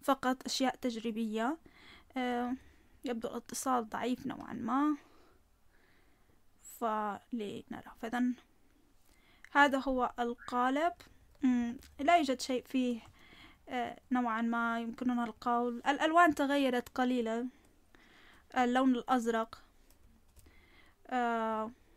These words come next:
جيد. فإذا هذا هو قالب twenty nineteen. آه، دعونا نذهب إلى التخصيص لنرى ما فيه أشياء، آه، تتعلق بالتخصيص. فإذا، آه، هذا هو القالب، سأقوم بالنقر على تخصيص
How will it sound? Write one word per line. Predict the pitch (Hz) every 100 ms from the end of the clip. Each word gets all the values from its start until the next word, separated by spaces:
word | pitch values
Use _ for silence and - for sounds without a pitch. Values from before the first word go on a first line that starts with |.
| - - - _ _ -
جيد. | 247 247 226 214
فإذا | 254 269
هذا | 262 330 294
هو | 277
قالب | 262 285 285 262
twenty | 269 262 247
nineteen. | 233 233 254 285 339 - - - - - - - - - - -
آه، | 277 285
دعونا | 302 339 359
نذهب | 339 311 247
إلى | 277
التخصيص | 269 262 - 277 262 254
لنرى | 254 277 269
ما | 262
فيه | 269 262 240
أشياء، | - 262 254 247
آه، | 247 233 233
تتعلق | 226 - 240 262 254
بالتخصيص. | 240 247 226 233 - - 277 269 277 359 - - _ - - - - -
فإذا، | 247 254 240 233
آه، | 233 226 - - -
هذا | 277 269
هو | 262
القالب، | 240 - 269 285
سأقوم | - -
بالنقر | 247 240 233
على | 220 233
تخصيص | - - - 247 254 359